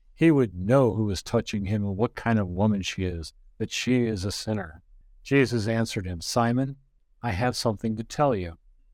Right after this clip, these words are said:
"Tell me, teacher," he said. "Two people owed money to a certain moneylender.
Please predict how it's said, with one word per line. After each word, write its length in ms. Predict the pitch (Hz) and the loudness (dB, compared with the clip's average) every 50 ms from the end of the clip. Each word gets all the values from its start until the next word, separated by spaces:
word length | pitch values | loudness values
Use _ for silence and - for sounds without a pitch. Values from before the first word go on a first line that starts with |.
| _ - | _ 2
"Tell 160 | - 180 180 | 4 4 4
me, 160 | 156 123 101 | 4 2 -2
teacher," 420 | - - 90 87 - - 92 82 | -4 -6 -6 -6 -6 -6 -8 -8
he 100 | 78 85 | -6 -8
said. 360 | 85 - - 98 98 110 113 - _ _ _ _ _ _ _ _ | -8 -6 -4 -4 -4 -4 -6 -10 _ _ _ _ _ _ _ _
"Two 240 | - - 202 226 226 | -4 -2 -2 -2 -2
people 480 | - - 180 151 135 - 107 95 90 - | 0 2 2 2 2 0 -2 -2 -2 -2
owed 320 | - 127 135 147 139 135 139 | 0 2 2 2 2 2 2
money 340 | 139 131 113 98 90 80 | 2 2 2 2 0 -4
to 160 | - - 101 98 | -6 -6 -6 -6
a 40 | |
certain 380 | 90 - - 131 127 117 127 120 | -4 0 0 0 0 2 2 2
moneylender. 680 | 117 117 113 110 104 92 87 87 85 80 78 76 73 - | 4 4 4 4 2 0 -2 -4 -6 -6 -6 -8 -10 -12